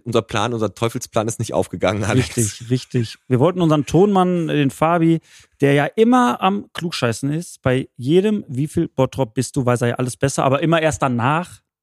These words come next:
Speaker 1: Immer erst danach, aber, äh, das Schlimme ist, er wusste ja wirklich besser. Wie viel
Speaker 2: Richtig.
Speaker 1: Kirchen, der hat uns noch nicht gesagt, wie gläubig der ist. Wie viele Kirchen kannten der?
Speaker 2: Ja, hab ich auch überrascht. Aber du hast ihm natürlich auch einmal eine Steilvorlage gegeben,
Speaker 1: Ja, jetzt
Speaker 2: wo
Speaker 1: kommt
Speaker 2: ich
Speaker 1: es
Speaker 2: sehr
Speaker 1: jetzt
Speaker 2: sauer drüber
Speaker 1: <laughs> sehr sauer.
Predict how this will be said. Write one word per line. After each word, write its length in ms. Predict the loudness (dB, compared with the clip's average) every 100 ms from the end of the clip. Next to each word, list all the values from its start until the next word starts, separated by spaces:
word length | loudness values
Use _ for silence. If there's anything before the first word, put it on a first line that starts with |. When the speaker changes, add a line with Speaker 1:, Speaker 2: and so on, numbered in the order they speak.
| _
Speaker 1:
Immer 300 | -18 -8 -4
erst 140 | -4 -4
danach, 160 | -4
aber, 240 | -2 -4 -4
äh, 180 | -8 -10
das 220 | -12 -8
Schlimme 240 | -4 -2 -2
ist, 120 | -4
er 100 | -6
wusste 260 | -8 -6 -6
ja 140 | -8
wirklich 320 | -12 -12 -16
besser. 400 | -14 -16 -16 -18 _ _ _
Wie 100 | -8
viel 140 | -4 0
Speaker 2:
Richtig. 280 | 0 0
Speaker 1:
Kirchen, 360 | -4 -8 -10 -4
der 80 | -2
hat 80 | -2
uns 160 | -6
noch 80 | -6
nicht 200 | -6 -8
gesagt, 220 | -10 -8 -8
wie 80 |
gläubig 340 | 0 0 0 -4
der 120 | -8
ist. 160 | -8 -8
Wie 20 |
viele 100 | -8
Kirchen 280 | -6 -8 -8
kannten 260 | -10 -10 -10
der? 180 | -12 -14 _ _ _ _ _
Speaker 2:
Ja, 220 | -2 -2 -4 _
hab 100 | -2
ich 100 | 0
auch 80 | 0
überrascht. 200 | 0 0
Aber 140 | 0 2
du 80 |
hast 80 | 2
ihm 60 | 2
natürlich 260 | 0 2 2
auch 40 |
einmal 200 | 4 2
eine 240 | 2 0 -4
Steilvorlage 640 | -2 0 2 2 2 0
gegeben, 320 | 0 0 -2 _ _ _ _ _ _ -20
Speaker 1:
Ja, 240 | -6 -2 -2
jetzt 140 | 0
Speaker 2:
wo 20 |
Speaker 1:
kommt 80 | -2
Speaker 2:
ich 20 | -2
Speaker 1:
es 40 |
Speaker 2:
sehr 100 | -4
Speaker 1:
jetzt 80 | -4
Speaker 2:
sauer 200 | -6 -10
drüber 160 | -14 _
Speaker 1:
<laughs> 800 | -10 -10 -8 -8 -8 -12 -20 _
sehr 260 | -6 -2 0
sauer. 340 | 0 0 0